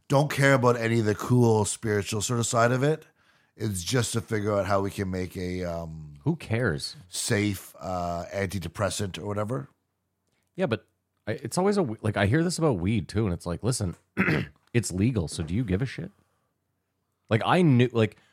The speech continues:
Speaker 2: you knew that these companies were gonna get involved and that they only care about making a dollar, that they never cared about weed or the culture or anything, but weed's legal now, so who gives a fuck?
Speaker 1: Well,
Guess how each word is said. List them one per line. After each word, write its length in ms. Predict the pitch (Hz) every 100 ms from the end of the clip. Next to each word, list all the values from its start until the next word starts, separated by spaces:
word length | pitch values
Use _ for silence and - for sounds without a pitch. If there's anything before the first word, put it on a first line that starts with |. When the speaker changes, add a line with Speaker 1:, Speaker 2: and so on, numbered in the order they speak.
| _ _ _ _ _ _ _ _ -
Speaker 2:
you 220 | 95 127
knew 380 | 123 127 160 170
that 160 | 143
these 160 | 120 127
companies 420 | - 120 113 107
were 100 | 92
gonna 160 | 95 90
get 160 | 90
involved 420 | 85 76 78 101 90
and 80 |
that 80 | 85
they 100 | 87
only 300 | 90 92 98
care 200 | - 87
about 200 | 87 80
making 240 | 78 73 76
a 40 |
dollar, 520 | 69 76 71 60 104 - _ -
that 120 | 85
they 100 | 95
never 220 | 92 98
cared 220 | - 92 85
about 200 | 80 69
weed 400 | 82 87 87 80
or 120 | 78
the 100 | 80
culture 480 | - 85 80 90 80
or 40 |
anything, 380 | 85 85 78 87
but 160 | 92 87
weed's 320 | 98 120 98
legal 260 | 131 98
now, 180 | 71 67 -
so 160 | - 92
who 80 |
gives 160 | 120 104
a 60 | 78
fuck? 340 | - 64 - _ _ _ _ _ _ _ _ _ _ _
Speaker 1:
Well, 460 | 113 98 87 90